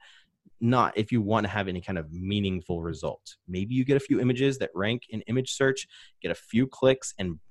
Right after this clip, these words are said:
randomly once in a while someone might inquire, but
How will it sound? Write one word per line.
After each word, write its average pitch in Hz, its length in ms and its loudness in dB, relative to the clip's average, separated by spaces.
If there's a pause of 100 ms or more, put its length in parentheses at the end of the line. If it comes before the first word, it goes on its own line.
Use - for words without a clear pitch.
randomly 147 560 6
once 127 240 2
in 107 60 -2
a 101 40 0
while 85 220 0
someone 95 260 -6
might 90 220 -4
inquire, 87 560 -2 (500)
but - 100 -18